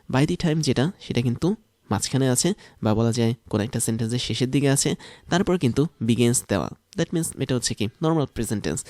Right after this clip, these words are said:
এবং একদম শুরুতে কিন্তু will have studied এই জিনিসটা দেওয়া, যেটা ফিউচার পারফেক্ট টেন্স।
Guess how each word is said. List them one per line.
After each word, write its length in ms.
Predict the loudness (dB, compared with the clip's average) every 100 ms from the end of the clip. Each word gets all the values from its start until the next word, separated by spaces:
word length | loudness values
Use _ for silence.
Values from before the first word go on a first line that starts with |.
| -16 -20 -4
এবং 120 | -2 2
একদম 280 | 0 0 -2
শুরুতে 300 | 2 2 2
কিন্তু 320 | 0 2 0 0 _ 0
will 200 | 2 2
have 200 | 0 -2 -6 -8
studied 640 | -4 -4 0 0 0 -4 -8 -20 0
এই 100 | 2
জিনিসটা 320 | 2 0 -2
দেওয়া, 220 | -4 -6 -12 -6
যেটা 280 | -2 0 -2 -4 _
ফিউচার 300 | -2 0 0
পারফেক্ট 360 | 0 -2 -2 -4
টেন্স। 200 | -4 -6